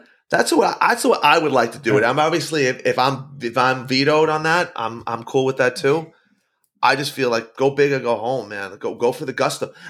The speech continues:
Speaker 1: I just think, I mean, I understand why you do second and third
Speaker 2: Do we
Speaker 1: place,
Speaker 2: get a,
Speaker 1: you know, whatever.
Speaker 2: do we get
Speaker 1: You
Speaker 2: a
Speaker 1: get, keep guys
Speaker 2: two G one C
Speaker 1: interested.
Speaker 2: cup made up?
Speaker 1: What?
Speaker 2: Do we get a two G, one C cup made up?
Speaker 1: We can do something like that. Yeah.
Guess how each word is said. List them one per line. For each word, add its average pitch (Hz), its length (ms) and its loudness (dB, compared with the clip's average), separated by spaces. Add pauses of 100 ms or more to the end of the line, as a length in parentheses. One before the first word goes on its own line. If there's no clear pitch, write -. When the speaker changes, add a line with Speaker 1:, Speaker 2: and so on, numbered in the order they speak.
(120)
Speaker 1:
I 170 140 4
just 208 200 -6
think, 160 340 -4 (220)
I 147 40 -6
mean, 156 160 -2
I 175 160 2
understand 139 760 -2 (540)
why 131 200 2
you 127 160 -4
do 131 200 -4 (140)
second 139 320 -2
and 127 80 -8
third 123 200 2
Speaker 2:
Do 127 100 2
we 123 80 4
Speaker 1:
place, 117 80 2
Speaker 2:
get 123 180 4
a, 120 140 2
Speaker 1:
you 113 60 -2
know, 117 120 -4
whatever. 120 400 -2
Speaker 2:
do 117 100 -6
we 113 80 0
get 117 120 0
Speaker 1:
You 110 60 -2
Speaker 2:
a - 20 -6
Speaker 1:
get, 131 100 -2
keep 131 120 2
guys - 0 -
Speaker 2:
two 127 120 0
G 131 40 4
one 131 100 2 (160)
C 131 160 -2
Speaker 1:
interested. 143 180 2
Speaker 2:
cup 120 200 0
made 135 160 -2
up? 180 240 -6 (800)
Speaker 1:
What? 139 280 -2
Speaker 2:
Do 113 100 2
we 113 80 4
get 113 100 4
a 107 60 2
two 123 240 0
G, 120 180 2
one 110 240 0
C - 260 -6
cup - 460 -2
made 135 220 0
up? 156 160 -2
Speaker 1:
We - 100 0
can 185 100 -4
do 175 120 -4
something 113 340 -2
like 107 160 -8
that. 127 300 -6 (340)
Yeah. 139 200 -2